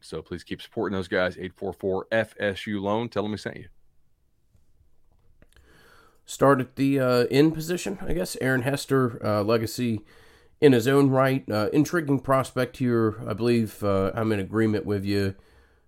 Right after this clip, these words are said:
Speaker 2: Maybe limited Sunday prospects, but for the purposes of the show, we're not all that concerned about how these kids project towards Sunday. I think he's got a chance to be a very solid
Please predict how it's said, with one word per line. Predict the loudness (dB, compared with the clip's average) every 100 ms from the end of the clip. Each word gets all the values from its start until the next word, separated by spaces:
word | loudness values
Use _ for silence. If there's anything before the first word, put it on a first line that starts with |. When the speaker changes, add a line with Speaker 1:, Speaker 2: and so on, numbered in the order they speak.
| -6
Speaker 2:
Maybe | 0 2
limited | 4 6 6 4 2
Sunday | 0 0 2 2 0
prospects, | 0 0 0 0 -2 0 -2
but | -4 -6 -6 _ -12
for | -8
the | -4
purposes | -2 -2 -4 -8 -8
of | -8
the | -8
show, | -6 -2 -2 -2
we're | -6 -2
not | 0 0
all | -2
that | -4 -8 -12
concerned | -14 -8 -6 -6
about | -6 -6 -6
how | -8
these | -8 -10
kids | -10 -10 -10 -16 _ _ _ _ _ -2
project | 0 2 -2
towards | -4 -6 -2
Sunday. | 0 2 2 0 -2
I | -4 -4
think | -4 -8
he's | -8 -4
got | -2
a | -2
chance | -4 -4 -6
to | -10
be | -6 -4 -2
a | -4
very | -2 -2 -2 -4
solid | -6 -8 -6 -6 -8